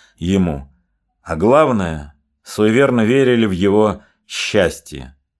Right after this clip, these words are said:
потому что не раз на войне он выходил победителем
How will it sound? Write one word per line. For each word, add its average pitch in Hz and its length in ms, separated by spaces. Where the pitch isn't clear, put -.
потому 131 240
что - 180
не 139 140
раз 135 360
на 80 100
войне 95 320
он 95 120
выходил 98 360
победителем 117 800